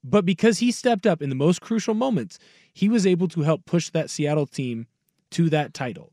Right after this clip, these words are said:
or at least be a major factor in it in the last two games. There's going to be someone that helps push these teams over because these teams are so good on both sides of the ball, offensively, defensively, special teams.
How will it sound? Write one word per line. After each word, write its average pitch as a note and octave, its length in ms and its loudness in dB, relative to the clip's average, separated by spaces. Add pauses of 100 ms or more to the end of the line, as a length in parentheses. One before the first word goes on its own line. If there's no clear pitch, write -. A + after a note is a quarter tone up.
or F3+ 160 4
at E3+ 80 2
least F#3+ 260 2
be E3 280 2
a D3 240 0
major C#3 400 -2
factor D3+ 440 -2
in A#2 80 -8
it B2 120 -10
in C3 80 -12
the B2 80 -8
last B2 280 -8
two C#3+ 120 -4
games. C3 320 -6 (320)
There's F#3 280 6
going G#3+ 320 4
to G3+ 120 4
be F#3 200 2
someone C#3 560 0 (260)
that D3 120 2
helps D#3+ 220 2
push - 260 0
these E3+ 240 -2
teams D#3+ 240 0
over B2+ 300 0 (280)
because C#3+ 440 -2 (280)
these E3 240 0
teams E3+ 280 -4
are A#2+ 80 -8
so E3+ 540 0
good C3 360 -2
on B2+ 300 -6
both F#3 240 4
sides C3 240 -4
of A2+ 60 -8
the - 20 -12
ball, G#2 240 -12
offensively, D3+ 720 -2
defensively, C#3 800 -4 (180)
special D#3 400 0
teams. C#3 260 -6